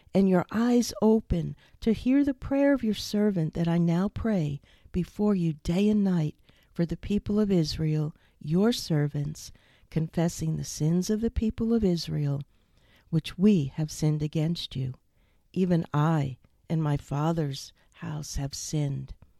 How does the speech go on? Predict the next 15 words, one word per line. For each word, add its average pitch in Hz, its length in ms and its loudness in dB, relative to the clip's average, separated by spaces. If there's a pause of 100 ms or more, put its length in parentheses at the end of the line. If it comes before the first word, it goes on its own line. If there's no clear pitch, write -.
(540)
We 190 140 2
have 196 100 2
acted 170 480 -2
very 220 380 -2
corruptly 156 640 -4
against 147 500 -6
you 147 240 -2 (320)
and 180 180 2
have 175 200 -2
not 196 440 -2
kept - 320 -6
the 226 80 -2
commandments, 190 920 -2 (320)
the 160 80 -4
statutes, - 960 -6